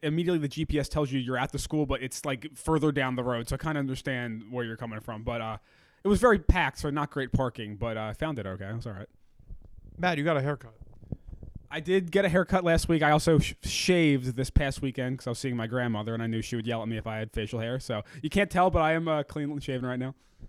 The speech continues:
Speaker 2: You were just on top of your game today. <laughs> And he's got a, he's got a new pair of kicks as well. But, uh, obviously the reader, the listeners can't see this stuff. We're just kinda giving you, uh,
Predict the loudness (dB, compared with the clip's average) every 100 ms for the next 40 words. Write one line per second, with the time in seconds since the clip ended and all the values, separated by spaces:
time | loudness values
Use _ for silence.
0 | -12 -12 -12 -14 -12 -10 -4 -4 -4 -14
1 | -12 -6 -4 -4 -4 -8 -8 -4 -4 -4
2 | -8 -6 -6 -6 -6 -4 -4 -2 -2 -2
3 | -4 -6 -6 -6 -4 -4 -4 -4 -4 -6
4 | -14 -12 -10 -10 -10 -14 -16 -18 -20 -20
5 | -8 -4 -2 -2 -2 -2 -4 -8 -8 -6
6 | -6 -8 -10 -12 -12 -10 -10 -10 -10 -12
7 | -12 -12 -12 -14 -12 -12 -12 -12 -12 -12
8 | -10 -10 -10